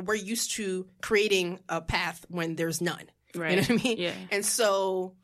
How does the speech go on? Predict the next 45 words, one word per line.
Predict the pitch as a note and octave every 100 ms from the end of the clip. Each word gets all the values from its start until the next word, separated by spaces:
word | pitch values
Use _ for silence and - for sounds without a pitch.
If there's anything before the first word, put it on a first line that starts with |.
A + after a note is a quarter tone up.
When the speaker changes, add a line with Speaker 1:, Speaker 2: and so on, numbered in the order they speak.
| _ -
Speaker 1:
like, | F#3+ G#3+
you |
just | A3+ G3
make | F3 -
it |
happen. | F3 - D3+ C#3+
You | E3+
just | G3 F3
have | G#3+ F3
to, | E3+ E3 E3 - _ _ _
you | - G3+
have |
to, | F#3+ F3+ E3+ D3+
you | F#3
have | E3+
to | E3+
figure | E3 F3+ E3+
it |
out. | F3+ F#3+ C#3+ - _ -
You | F3
know |
what | E3+
I |
Speaker 2:
Yeah. | E3+
Speaker 1:
mean? | F3+ - -
I | C#4
think | G#4+ D4+
the | F3+
great | F#3 A#3 E4+
thing | B3
about, | F#3 F3+ F3+ - - _ F#3+
um, | E3+ D#3+ D#3
engineering | G3+ F#3+ F3+ F3+ F3 E3+ E3+
and | D3
production | F3+ F3 F3 E3+
is | D3 E3
that | E3+ D#3+ - _ - - -
it, | F#3 - E3
it, | F3 E3 -
it, | D#3 -
um, | D#3+ D#3
teaches | E3+ D4 C#4+ A#3
you | A3
to | E3
troubleshoot. | A#3 F#3+ D#3 -